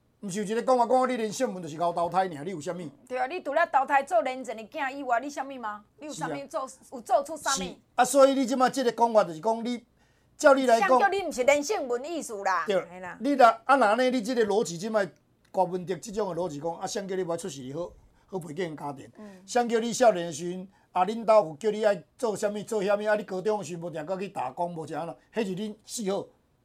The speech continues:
Speaker 2: 像叫你要散车。
Speaker 1: 对，像叫你要散车。
Speaker 2: 像叫你无钱。
Speaker 1: 是，我是讲即种的讲法实在是足恶质的。
Speaker 2: 这是郭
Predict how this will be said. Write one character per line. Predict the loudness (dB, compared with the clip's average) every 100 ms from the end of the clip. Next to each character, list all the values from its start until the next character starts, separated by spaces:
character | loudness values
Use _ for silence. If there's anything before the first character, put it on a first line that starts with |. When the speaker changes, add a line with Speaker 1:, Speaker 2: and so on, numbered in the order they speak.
| _
Speaker 2:
像 | -2 -2 -2
叫 |
你 | -4
要 | 0
散 | 2 2
车。 | 2 2 2
Speaker 1:
对， | 0 -2
像 | 0
叫 | 2
你 | 0
要 |
散 | 2 2
车。 |
Speaker 2:
像 | 0 -2
叫 |
你 | 2
无 | 6 6 4
钱。 | -4 -10 -10 -12
Speaker 1:
是， | -8 -8 -8 _ _
我 | -2
是 | 0
讲 | -2 -2
即 | -2
种 | -2
的 | 0
讲 | -4
法 | -2
实 | -4
在 | -8
是 | -14 -14
足 | -12
恶 | -12
质 | -14 -10
的。 | -8
Speaker 2:
这 |
是 | -8 -12
郭 | 2